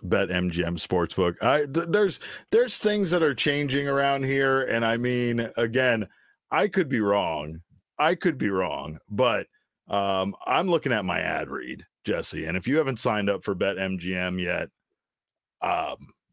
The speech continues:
this, this can't be right, but I'm not, I'm gonna read it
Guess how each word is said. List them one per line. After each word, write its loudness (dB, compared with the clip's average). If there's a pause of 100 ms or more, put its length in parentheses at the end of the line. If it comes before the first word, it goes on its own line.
(720)
this, -2
this -4
can't -2
be -6
right, 0 (560)
but -2 (680)
I'm 2
not, 2
I'm 2
gonna 2
read 2
it 2